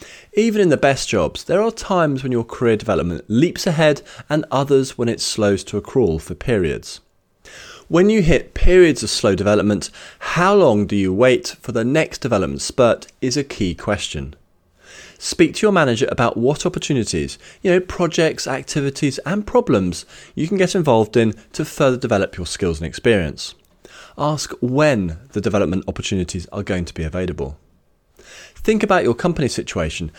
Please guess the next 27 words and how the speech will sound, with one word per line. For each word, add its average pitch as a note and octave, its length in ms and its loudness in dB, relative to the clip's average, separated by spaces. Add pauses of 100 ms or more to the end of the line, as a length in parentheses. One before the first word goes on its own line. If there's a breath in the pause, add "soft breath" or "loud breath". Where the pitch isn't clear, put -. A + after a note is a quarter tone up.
(160 loud breath)
and D#3 220 0
what F#3 200 4
that F3 160 0
means G#2+ 280 -4
for - 100 -8
your G#2+ 260 4
development. F2 680 -2 (380 loud breath)
You G3+ 100 2
know, D#3+ 60 4
mature F3 440 2
companies D#3+ 480 -2
with B2 160 -2
modest C#3 480 0
growths - 460 -4 (260 soft breath)
usually F3+ 600 0
don't A#2 180 2
have G#2 220 -4
nearly D3+ 340 2
as D3 120 -2
many G#2 180 0
development F2+ 420 -2
opportunities F2+ 680 -4 (200 loud breath)
as A#2+ 200 -4
fast-growing A#2+ 600 -2
companies, A2+ 380 -4
for E2 120 -8
instance. - 540 -14